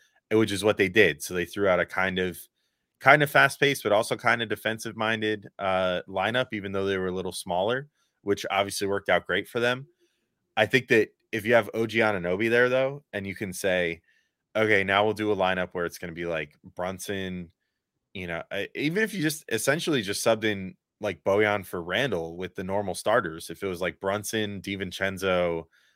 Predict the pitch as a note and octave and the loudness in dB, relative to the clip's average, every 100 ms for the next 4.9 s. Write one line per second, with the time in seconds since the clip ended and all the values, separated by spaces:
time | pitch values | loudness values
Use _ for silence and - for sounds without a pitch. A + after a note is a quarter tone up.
0 | _ - F#2+ E2+ E2+ A2+ A2 G#2+ F#2+ G2 | _ -4 0 0 -2 2 4 4 0 -2
1 | F2+ F2 - _ _ _ - G2+ G2+ F#2+ | -2 -6 -12 _ _ _ 0 4 6 4
2 | F#2+ F#2 F2 F2 E2 D#2+ - F#2 F2 _ | 4 0 -2 -4 -6 -12 -8 -6 -6 _
3 | G2 G2 F#2 F#2 G2+ - F2+ E2 G2+ B2+ | 0 0 0 -2 -2 -2 -2 0 2 2
4 | G#2+ - E2 E2 D#2+ - G2 F2 - | -2 -6 -4 -6 -10 -6 -4 -4 -8